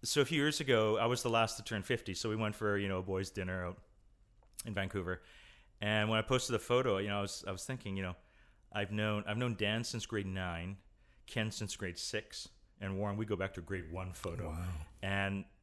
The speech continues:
Speaker 1: and these are people still in my life. You know, we're, you know, we're just sort of typical guys. We don't, we don't talk, even, even, e-, even email or text that much. But whenever I'm back in town, we always just catch up where we left off, and, uh, and it's great. So I think,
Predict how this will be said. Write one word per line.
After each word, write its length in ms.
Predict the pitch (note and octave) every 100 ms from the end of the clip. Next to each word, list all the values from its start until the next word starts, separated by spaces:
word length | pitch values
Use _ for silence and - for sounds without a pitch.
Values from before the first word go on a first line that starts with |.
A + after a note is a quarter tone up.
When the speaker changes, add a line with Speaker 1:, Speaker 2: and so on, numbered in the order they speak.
| -
Speaker 1:
and 160 | G2+
these 200 | G2+ G#2+ A#2
are 40 |
people 280 | - G2+ G2
still 220 | - G2
in 40 | F#2
my 120 | F2+
life. 280 | F#2 E2+ -
You 60 |
know, 80 | B2+
we're, 160 | C#3 C#3+
you 120 | E3+
know, 80 | D3
we're 100 | D#3
just 140 | D3+
sort 120 | G3+
of 60 | F3
typical 300 | D#3+ C#3 A#2+
guys. 280 | G#2+ G#2 G#2+
We 100 | A2+
don't, 240 | G#2+ G#2+ - - - - -
we 100 | A2
don't 180 | G#2
talk, 340 | F#2+ G2 G2 - - - - - - -
even, 280 | A2 G2 G2
even, 480 | G2+ G2 F#2 F#2 -
e-, 200 | G2+ G2+ G2+
even 200 | G2 F#2
email 340 | G2+ G#2 F#2+
or 80 | F#2+
text 260 | G2+ G2 -
that 100 | G2
much. 180 | F2+ -
But 100 | A2+
whenever 280 | A2+ A2 G#2+
I'm 80 | F#2+
back 200 | F#2+ G2+
in 80 | F#2
town, 220 | G2 F#2
we 100 | F#2
always 180 | F2 F2+
just 160 | -
catch 240 | - D#2 -
up 120 | D#2 -
where 100 | D#2+
we 80 | D#2
left 240 | D2+ D2+
off, 240 | C#2+ D2 -
and, 180 | D#2 D2+
uh, 180 | C#2+ D2+ - - - - - - -
and 120 | A2
it's 120 | A#2+ -
great. 280 | D#3 F#2
So 220 | - D#3 D3
I 160 | D3+
think, 460 | C#3+ F#3+ G3 -